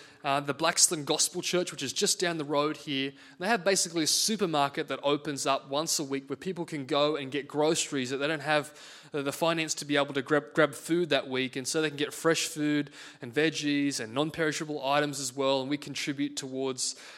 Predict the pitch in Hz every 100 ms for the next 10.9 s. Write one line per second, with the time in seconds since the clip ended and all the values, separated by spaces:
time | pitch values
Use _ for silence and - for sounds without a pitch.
0 | - 147 143 143 127 151 143 135 135 139
1 | 131 - 131 143 165 208 180 170 156 165
2 | 139 170 185 180 170 156 147 156 160 147
3 | - - - 123 120 151 - - - 151
4 | - 190 160 156 156 151 160 156 147 139
5 | 131 123 135 127 - 123 123 127 123 117
6 | - 127 127 151 - 123 - - - 185
7 | 185 170 156 156 - 165 165 - 131 135
8 | 147 139 131 135 - - - 135 - 135
9 | 147 147 139 123 - - 127 123 - 151
10 | - - - - 139 135 143 151